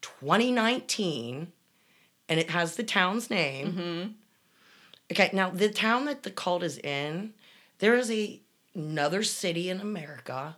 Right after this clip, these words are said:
Speaker 1: that has the same freaking name.
Speaker 2: Okay.
Speaker 1: Okay? Now, if you notice on their plaque, it just has the town's name, and it doesn't have it as a state. So, you know, I, I, wouldn't you think the state would be there?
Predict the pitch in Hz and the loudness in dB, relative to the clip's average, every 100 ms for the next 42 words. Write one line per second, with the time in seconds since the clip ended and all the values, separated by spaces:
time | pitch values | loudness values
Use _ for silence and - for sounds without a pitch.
0 | - 208 226 240 214 208 - 180 170 165 | -6 -4 0 0 -2 -6 -2 -2 -2 -2
1 | 170 - - - - 247 202 196 190 143 | -4 -8 -16 -6 2 2 4 0 0 -2
2 | - - _ - 185 165 165 - - 143 | -8 -16 _ -12 -8 -6 -8 -8 -2 2
3 | 135 170 - - - - - 196 214 202 | 2 -2 -12 -20 -20 -16 0 2 2 0
4 | 214 202 202 262 240 185 - 180 180 156 | 0 2 4 4 2 -2 -2 0 0 -2
5 | - 151 147 180 240 240 262 226 208 180 | -2 -2 0 -2 0 0 0 0 0 0
6 | 185 170 156 143 151 139 - - 180 175 | -2 -2 -2 -4 -4 -4 -4 0 0 2
7 | 185 202 208 185 165 156 180 175 202 - | 2 2 2 2 2 -2 -4 -4 -6 -4
8 | - 151 - - _ _ _ - - - | -2 -2 -6 -18 _ _ _ -20 -20 -18
9 | - - 175 175 175 180 160 143 143 - | -6 0 4 2 0 -4 -2 -2 -2 -6
10 | - - - - - _ _ _ _ _ | -16 -20 -20 -20 -20 _ _ _ _ _
11 | _ - - - - - 170 170 175 165 | _ -8 -8 -6 -10 -4 -6 -6 -8 -4
12 | 180 208 190 185 196 208 190 - - 123 | 0 2 2 0 -2 -2 -4 -6 -6 -4
13 | 131 160 180 165 127 139 160 214 285 | -6 -4 -6 -6 -6 -4 -2 0 -2